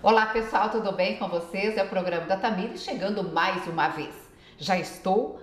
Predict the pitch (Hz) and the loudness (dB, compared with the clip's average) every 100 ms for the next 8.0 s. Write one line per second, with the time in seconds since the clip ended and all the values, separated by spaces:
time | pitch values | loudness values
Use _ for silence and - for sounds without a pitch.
0 | 196 175 - 233 - 262 247 202 196 214 | -6 -2 2 2 2 -4 -6 -6 -6 -6
1 | 220 220 170 165 165 214 226 233 175 190 | -8 -6 0 0 0 -4 0 2 4 2
2 | 196 - 202 196 170 151 175 - 220 214 | -2 -6 -6 -6 -2 0 0 -2 -2 0
3 | 196 156 151 151 151 170 165 147 151 - | 0 0 0 -2 0 2 2 2 -2 -6
4 | - - - - - - - - - - | -16 -20 -20 -20 -20 -20 -20 -20 -20 -20
5 | - - 226 269 392 370 359 311 220 190 | -20 -6 -2 0 0 0 0 0 0 0
6 | 180 254 233 175 165 196 226 214 - 196 | 0 0 0 -2 0 4 4 2 -4 -4
7 | 196 165 165 180 165 156 165 226 - - | -4 -4 -6 -4 -2 -2 -2 -2 -4 -14